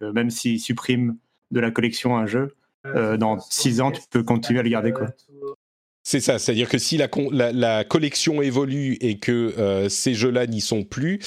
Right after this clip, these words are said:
Speaker 2: eh ben, on peut les garder, euh, c'est effectivement pas comme le, euh, Game Pass. Euh,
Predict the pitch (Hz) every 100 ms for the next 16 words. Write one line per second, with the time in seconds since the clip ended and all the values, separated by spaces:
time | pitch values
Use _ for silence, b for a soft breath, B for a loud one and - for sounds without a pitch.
0 | B B 113 110 104 98 123 110 110 98
1 | 117 147 147 104 98 95 107 - 98 -
2 | 113 135 127 - 135 135 135 B B -
3 | 113 151 165 - 127 113 110 110 107 107
4 | 92 175 156 127 113 98 - - 92 82
5 | B B B B - 135 139 139 135 135
6 | 135 139